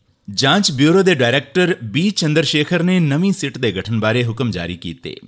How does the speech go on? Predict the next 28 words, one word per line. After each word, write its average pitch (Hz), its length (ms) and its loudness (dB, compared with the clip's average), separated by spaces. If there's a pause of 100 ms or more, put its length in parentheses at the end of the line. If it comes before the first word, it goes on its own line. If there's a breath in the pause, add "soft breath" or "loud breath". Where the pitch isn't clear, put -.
(340)
ਜ਼ਿਕਰਯੋਗ 104 500 -4
ਹੈ 104 240 -4 (280 loud breath)
ਕਿ 170 80 -2
ਪੰਜਾਬ 151 500 0
ਵਿੱਚ 214 180 0
ਚੋਣਾਂ 143 320 0
ਦੌਰਾਨ 127 500 0 (120)
ਆਪ 127 300 0
ਦੇ 139 140 2
ਕੌਮੀ 117 400 -2
ਕਨਵੀਨਰ 113 640 0 (120)
ਅਰਵਿੰਦ 104 280 -6
ਕੇਜਰੀਵਾਲ 101 680 -4
ਨੇ 107 260 -2 (340 loud breath)
ਮਜੀਠੀਆ 151 480 2
ਖਿਲਾਫ 208 420 2
ਨਸ਼ਿਆਂ 170 360 2
ਬਾਰੇ 175 260 4
ਦਰਜ 139 280 0
ਕੇਸ 123 300 -2
ਉੱਪਰ 143 320 0 (100)
ਖੁੱਲ੍ਹ 190 220 -2
ਕੇ 190 140 2
ਕੋਈ 127 180 -2
ਗੱਲ 107 240 0
ਨਹੀਂ 120 260 -2
ਕੀਤੀ 101 320 -6
ਸੀ। - 220 -14